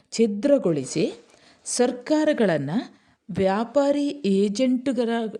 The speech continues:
ಏಜೆಂಟರನ್ನ, ಆ, ಏಜೆಂಟರುಗಳನ್ನಾಗಿ ಬದಲಾಯಿಸಿ ಸ್ವಸಾಮರ್ಥ್ಯವನ್ನು ನಾಶ ಮಾಡುವುದೇ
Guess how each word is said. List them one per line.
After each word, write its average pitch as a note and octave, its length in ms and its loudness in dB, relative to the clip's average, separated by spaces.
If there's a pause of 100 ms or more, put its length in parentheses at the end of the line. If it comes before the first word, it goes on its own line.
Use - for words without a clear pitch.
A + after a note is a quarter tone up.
(100)
ಏಜೆಂಟರನ್ನ, A3+ 960 2 (540)
ಆ, F3+ 320 -2
ಏಜೆಂಟರುಗಳನ್ನಾಗಿ A3 1600 0 (400)
ಬದಲಾಯಿಸಿ F#3 920 -2 (380)
ಸ್ವಸಾಮರ್ಥ್ಯವನ್ನು B3 1300 0
ನಾಶ G3 480 -2
ಮಾಡುವುದೇ G#3+ 640 0